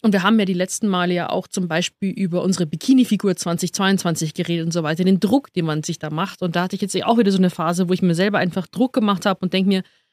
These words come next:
„Boah, jetzt sind irgendwie alle irgendwie draußen und haben irgendwie, unternehmen irgendwie viele Dinge und so weiter. Und ich bin jetzt hier und ich könnte den ganzen Tag nur schlafen.“ Und denk ich mir, das kann ja auch nicht so richtig sein.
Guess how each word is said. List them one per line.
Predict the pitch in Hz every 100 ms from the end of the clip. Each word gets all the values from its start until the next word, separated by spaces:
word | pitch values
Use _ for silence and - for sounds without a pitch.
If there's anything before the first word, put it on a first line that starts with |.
| _ _ -
„Boah, | 214 180 156
jetzt | -
sind | 214 214
irgendwie | 226 208 -
alle | 214 233 240
irgendwie | 226 214 214
draußen | 196 185 190 196 190
und | 170 160
haben | 185
irgendwie, | 190 196 185 190 190 - _ _
unternehmen | 196 190 202 226
irgendwie | 208 208 202
viele | - 226 208
Dinge | 220 208 190
und | 175 180
so | 180
weiter. | 175 180 185
Und | 180
ich | -
bin | 190
jetzt | 170 -
hier | 196 214 233
und | 196 180
ich | -
könnte | 180 165
den | 170
ganzen | 151 - 190
Tag | 156 143
nur | 220
schlafen.“ | - 285 294 - 143 - _ -
Und | 156
denk | 156
ich |
mir, | 160
das | 156 -
kann | 196
ja | 254
auch | 311 233
nicht | 190
so | 156 147
richtig | 151 - 147
sein. | - 143 214